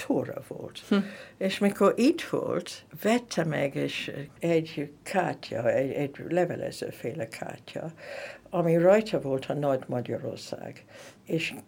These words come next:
Speaker 1: mellette van egy kis, ö, nem is tudom, pörkötő valamit, és mikor ezt csinálsz, akkor lejött a részt, ami, ami a Magyarország
Speaker 2: Ah, tehát a
Speaker 1: elvette.
Speaker 2: Trianon utáni
Speaker 1: Az, ö,
Speaker 2: részt,
Speaker 1: Trianoni
Speaker 2: és a
Speaker 1: utáni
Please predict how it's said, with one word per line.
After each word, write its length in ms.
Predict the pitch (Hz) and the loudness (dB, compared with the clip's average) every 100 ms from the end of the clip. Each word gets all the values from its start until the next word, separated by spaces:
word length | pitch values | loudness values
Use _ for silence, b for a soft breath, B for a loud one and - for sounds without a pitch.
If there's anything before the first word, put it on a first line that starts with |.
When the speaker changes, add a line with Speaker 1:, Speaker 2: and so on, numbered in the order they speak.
| - - 180 | -12 0 4
Speaker 1:
mellette 560 | 208 170 143 - 123 127 | 6 6 2 0 -2 2
van 220 | 135 139 | 2 2
egy 160 | 127 127 | 0 -2
kis, 480 | - 139 - - - | -4 -4 -2 -2 -2
ö, 60 | 139 127 123 147 B B B B | 0 0 -2 -6 B B B B
nem 120 | 143 | -10
is 120 | 113 - | -10 -10
tudom, 300 | 120 117 123 | -8 -6 -4
pörkötő 640 | 165 156 - - 107 117 | -2 -2 -4 -6 -4 0
valamit, 580 | 127 135 135 165 196 - B B - | 2 2 2 2 0 -4 B B -6
és 180 | 156 | -4
mikor 240 | - 160 - | -2 2 6
ezt 280 | 196 208 - | 6 4 0
csinálsz, 420 | - 135 127 139 - | -4 0 0 -2 -2
akkor 300 | 139 139 143 | -2 0 2
lejött 600 | 180 156 113 107 - - | 4 4 2 -4 -6 -6
a 60 | |
részt, 440 | 131 135 120 - 139 | -4 -4 -6 -8 -6
ami, 360 | 131 123 123 - | -2 -2 -2 -2
ami 200 | 123 131 | -2 -2
a 60 | 127 120 - - | -2 -6 -8 -8
Magyarország 840 | 139 131 - - 226 226 202 190 135 | -4 -2 -2 -2 0 2 2 2 2
Speaker 2:
Ah, 60 | 127 | 4
tehát 40 | |
a 20 | |
Speaker 1:
elvette. 180 | 185 - - | 4 6 8
Speaker 2:
Trianon 460 | 226 208 196 190 196 | 12 12 12 10 10
utáni 460 | 208 202 208 214 | 10 10 10 10
Speaker 1:
Az, 200 | 214 226 | 10 12
ö, 240 | 190 185 180 | 12 12 12
Speaker 2:
részt, 320 | 220 214 214 | 10 6 8
Speaker 1:
Trianoni 520 | 269 214 139 135 135 | 8 8 8 4 4
Speaker 2:
és 240 | 131 143 - | 4 2 4
a 40 | |
Speaker 1:
utáni 640 | 180 180 - 156 147 147 | 4 4 4 4 4 2